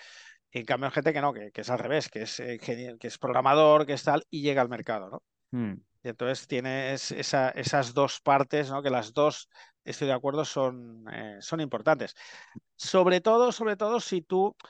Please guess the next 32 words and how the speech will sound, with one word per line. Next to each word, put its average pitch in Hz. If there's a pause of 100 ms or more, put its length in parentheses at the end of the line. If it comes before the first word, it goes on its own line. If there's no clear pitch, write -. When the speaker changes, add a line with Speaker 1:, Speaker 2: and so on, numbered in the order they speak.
(580)
Speaker 1:
eh, 147 (560)
todavía 165
tu 160
principal 156
fuente 156
de 147
sistemas 156
sigue 139
siendo 147
la, 127
la, 113
la, 107
las 110
ideas, 131
podemos 123
decir, 123
más 123
convencionales 139
y 127
no, 120
no 120
buscas 127
ideas 120
por 117
fuerza 113
bruta, 101
¿de 95
acuerdo? 127
Es 120
decir, 110
nosotros, 113
Speaker 2:
Mm. 95